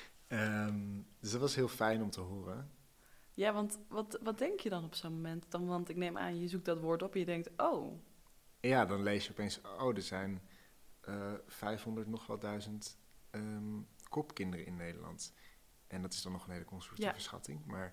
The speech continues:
Speaker 2: Ja.
Speaker 1: ehm, toen dacht ik, "Wauw, oké, er,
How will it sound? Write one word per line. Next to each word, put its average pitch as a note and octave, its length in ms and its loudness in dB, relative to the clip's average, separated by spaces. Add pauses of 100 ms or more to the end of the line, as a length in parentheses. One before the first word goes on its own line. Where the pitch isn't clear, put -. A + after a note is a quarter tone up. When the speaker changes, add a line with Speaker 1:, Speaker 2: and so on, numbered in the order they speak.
(160)
Speaker 2:
Ja. G#3+ 220 -6 (160)
Speaker 1:
ehm, F#2 400 -4 (1600)
toen - 140 -4
dacht - 140 -4
ik, - 80 -14
"Wauw, G#2 360 4
oké, - 200 -8
er, G2+ 260 -4